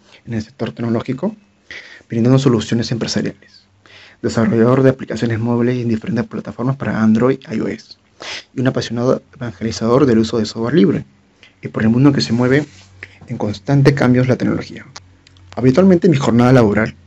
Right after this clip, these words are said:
y parte de mi pasatiempo lo dedico al desarrollo de aplicaciones para Android y I O S,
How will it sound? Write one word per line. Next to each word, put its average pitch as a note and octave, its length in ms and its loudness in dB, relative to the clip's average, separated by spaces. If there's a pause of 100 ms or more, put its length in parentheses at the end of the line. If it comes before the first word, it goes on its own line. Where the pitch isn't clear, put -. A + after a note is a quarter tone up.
(400)
y - 60 -16
parte A#2 320 -2
de - 20 2
mi A#2+ 100 2
pasatiempo A2+ 760 -6
lo A#2 100 -2
dedico A#2+ 440 2
al B2 60 2
desarrollo A#2 320 0
de B2 60 2
aplicaciones A#2+ 640 -4 (680)
para A#2 200 2
Android B2+ 320 4
y - 60 2
I G#2 180 2
O - 40 -10
S, - 260 -12